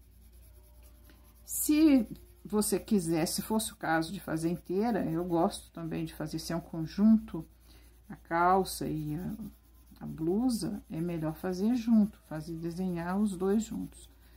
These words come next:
Então, aqui eu cobri com esse tom, então, assim, é o tom de pele, primeiro, né? Agora, tendo feito este tom de pele, sempre movimentos circulares, sem gastar muito,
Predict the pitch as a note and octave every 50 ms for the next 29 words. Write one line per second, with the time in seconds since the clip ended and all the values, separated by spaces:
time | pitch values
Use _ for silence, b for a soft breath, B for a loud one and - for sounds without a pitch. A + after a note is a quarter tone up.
0 | b b b b - - A3 A3 A3 G#3+ A3 - F3+ - - C#4 A#3 G3+ F#3+ F3+
1 | E3+ - - G3+ G#3+ B3+ C4+ - - - - - F#3 F3 F#3 G3+ A#3+ A#3 G#3+ G#3+
2 | G#3 - F#3+ F#3 F#3+ F#3 - - - D#3 D#3+ - - F#3 G3 G3 - - E3 E3
3 | D#3+ - - - F#3+ F#3+ F#3 F#3+ G#3 A3+ A#3 - _ _ _ _ _ _ _ -
4 | G3 G3 F3+ E3+ E3 F3 F3+ G#3+ A#3+ A#3+ - _ _ - F#3 G3 A3 D4 D#4+ -
5 | - B B B B B B B B B B B - - G#3+ G#3+ F#3+ F#3+ F#3+ F#3
6 | E3+ E3 F3 F3 - - C#4 D4 D4+ D#4+ D#4+ C4+ - - - G3+ F3 E3 E3 D#3+
7 | - - - - - G#3 A#3+ A#3 - - G#3+ - G3+ G3 G3 G#3 - - - D#3
8 | D#3 D3+ D#3 - - A3 G#3+ G#3+ - G3 G3 F3+ F3 F3+ F3 E3 E3 D#3+ - -
9 | E3 - - - D#3+ D#3+ D#3+ D#3+ F3 F#3+ G3+ G3 G3 - - - F3 E3+ E3 E3
10 | E3 - - E3+ F3 F3 E3+ E3 F3+ G3+ A3+ A3+ B